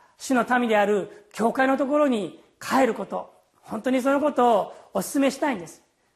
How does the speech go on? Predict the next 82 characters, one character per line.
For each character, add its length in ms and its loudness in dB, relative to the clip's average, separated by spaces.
リ 120 -2
ビ 120 4
ン 20 4
グ 60 4
ラ 120 4
イ 40 2
フ 80 2
を 80 4
見 140 0
て 160 2
い 20 0
る 380 -4
方 240 -2
々、 360 -4
教 180 2
会 240 6
に 400 -2
行 120 -4
っ 20 -10
て 80 2
い 20 2
る 80 0
方 220 0
々 180 -2
も 100 -2
い 40 0
れ 100 2
ば、 160 2
行 80 -8
っ 40 -6
て 140 -2
な 80 6
い 60 4
方 180 2
々 200 -2
も 120 -6
い 60 -8
る。 260 -12
い 40 -4
や、 80 2
も 120 4
し 80 -2
か 100 2
し 60 -4
た 80 2
ら 80 -2
行 120 -4
っ 20 -20
て 100 0
た 140 0
か 100 4
も 200 -6
し 140 -4
れ 60 0
な 120 2
い 60 0
け 80 0
ど、 140 0
今 220 0
行 120 -2
っ 20 -20
て 100 0
な 120 4
い 80 2
と 60 -4
い 40 0
う 20 -2
方 200 0
も 240 -4
お 100 -6
ら 120 -2
れ 80 0
る 80 2
か 100 0
も 80 -6
し 100 -14
れ 60 -14
ま 100 -14
せ 140 -20
ん。 120 -20
で 120 2
も、 200 0